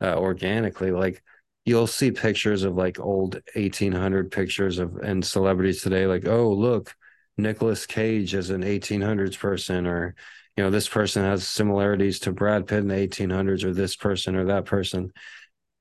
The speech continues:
but it's a, there's always a slight difference. These similarities of the address being the same, that's just,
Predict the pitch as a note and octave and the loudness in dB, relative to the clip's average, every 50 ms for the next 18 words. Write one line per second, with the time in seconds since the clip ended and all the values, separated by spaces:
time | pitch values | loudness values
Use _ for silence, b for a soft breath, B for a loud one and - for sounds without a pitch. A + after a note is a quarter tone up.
0 | _ - A2 G#2 G2+ F#2 - - - _ _ _ - - A2 - - A2+ G#2+ G#2+ | _ 2 4 4 4 2 0 -4 -12 _ _ _ 0 0 0 2 2 0 4 4
1 | A2 A2 G#2 A#2 A#2 A#2 A2 G2 F#2 G2 F#2 - - - - G2 G2 G2+ G#2+ F#2 | 4 4 6 6 6 6 4 4 2 0 -2 -2 -4 -4 -2 0 2 2 2 0
2 | D#2 - E2+ F2+ F2 - F2 F2 G2 G2 - - - - - _ _ _ _ _ | -2 -2 -4 -4 -4 -4 -4 -4 -4 -4 -6 -8 -10 -10 -12 _ _ _ _ _
3 | _ _ _ _ _ _ _ _ _ _ _ - - - _ - - B B B | _ _ _ _ _ _ _ _ _ _ _ -20 -20 -20 _ -16 -14 B B B
4 | B B B - F#2+ G2 A#2 C#3 C#3+ - - D3 C3 G#2+ F#2+ F#2 F#2 F2+ F#2 F2+ | B B B 2 6 8 8 8 8 8 6 6 6 8 6 6 6 6 6 6
5 | F2+ F#2 F2+ E2 - F#2 F2 E2 F2 F2+ E2+ - - G2 F#2+ G2+ G#2 F#2+ G2+ G2 | 6 4 4 2 2 0 -2 0 0 -2 -2 0 0 0 0 0 0 2 0 0
6 | F2+ - - - F#2 F2+ F2+ F2 E2 - - F#2 F2 F2 E2 E2 D#2+ E2 - F2+ | 0 -2 -2 -2 -2 0 -2 -2 -4 -4 -4 -2 -2 -2 -2 -2 -2 -2 0 0
7 | F#2+ F2+ - - - - A#2 F#2+ F#2 - - - - - - | 0 2 0 0 0 2 0 0 0 -2 -6 -6 -8 -10 -18